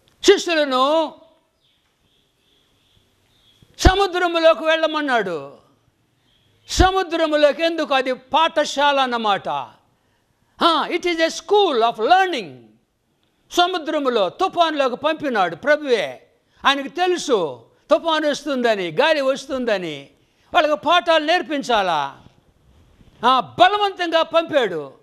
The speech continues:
ఆ, కొన్నిసార్లు పిల్లలు, ఆ, స్కూల్కి వెళ్ళరు. ఆ, తల్లిదండ్రులు బలవంతంగా పంపుతారు. అలాగే వీళ్ళు కూడా వెళ్ళాలా? ఆ, "ప్రభు, మీరు రాకుండా మేము ఎ-, ఎలా వెళ్ళాలి?" కానీ వెళ్ళము నువ్వు, మీరు వెళ్ళాలా?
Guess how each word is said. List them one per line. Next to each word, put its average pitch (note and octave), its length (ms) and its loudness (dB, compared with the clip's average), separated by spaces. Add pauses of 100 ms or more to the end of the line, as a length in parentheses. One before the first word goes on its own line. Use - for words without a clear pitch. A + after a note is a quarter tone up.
(420)
ఆ, D4 80 2
కొన్నిసార్లు D4+ 480 -2
పిల్లలు, D4+ 720 2 (260)
ఆ, B3+ 200 0
స్కూల్కి E4 380 -2
వెళ్ళరు. F#3 640 -2 (840)
ఆ, D4+ 80 4
తల్లిదండ్రులు E4+ 520 0
బలవంతంగా F4+ 580 2
పంపుతారు. A3+ 760 -2 (580)
అలాగే F#4+ 300 2
వీళ్ళు F#4+ 260 -2
కూడా F4 200 0
వెళ్ళాలా? D#4 720 0 (760)
ఆ, F#4 40 4
"ప్రభు, E4+ 320 0
మీరు F4 300 0
రాకుండా D#4+ 440 0
మేము D4 240 -2
ఎ-, D4+ 240 0
ఎలా D#4+ 260 0
వెళ్ళాలి?" C#4 540 0
కానీ F4 240 -2
వెళ్ళము A4 420 0
నువ్వు, A3+ 260 -8
మీరు E3 400 -8 (440)
వెళ్ళాలా? C#4+ 680 2